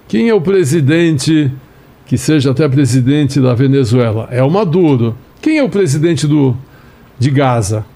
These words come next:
Ah, é o Hamas." Não, o Hamas não é o presidente. O Hamas é uma organização que nem chamam de organização política. Nem, nem, nem esse ponto a gente chega de chamar. É uma organização, não é nem um partido político.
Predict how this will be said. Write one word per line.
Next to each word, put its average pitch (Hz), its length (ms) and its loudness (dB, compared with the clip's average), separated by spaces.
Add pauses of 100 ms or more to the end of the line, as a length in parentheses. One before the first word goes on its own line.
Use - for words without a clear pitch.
(140)
Ah, - 100 -2
é 120 60 0
o 113 60 -2
Hamas." 180 600 -2
Não, 131 180 -4
o 104 100 -6
Hamas 131 340 -2
não 180 140 0
é 165 40 2
o 175 60 0
presidente. 117 600 -2
O 107 80 -4
Hamas 143 400 -2
é 247 40 0
uma 247 120 0
organização 180 800 0 (880)
que - 100 -4
nem 254 280 2
chamam 254 500 0
de 226 100 0
organização 208 600 0
política. 170 680 -2 (800)
Nem, 196 400 0
nem, 277 360 2
nem 285 320 0
esse 202 260 0
ponto 196 380 0
a 208 40 0
gente 180 260 -2
chega 156 320 0
de 143 80 -6
chamar. 170 340 0
É 269 80 0
uma 220 140 0
organização, 208 800 0
não 131 120 0
é 156 40 0
nem 214 180 0
um 311 100 0
partido 196 440 -2
político. 156 640 -2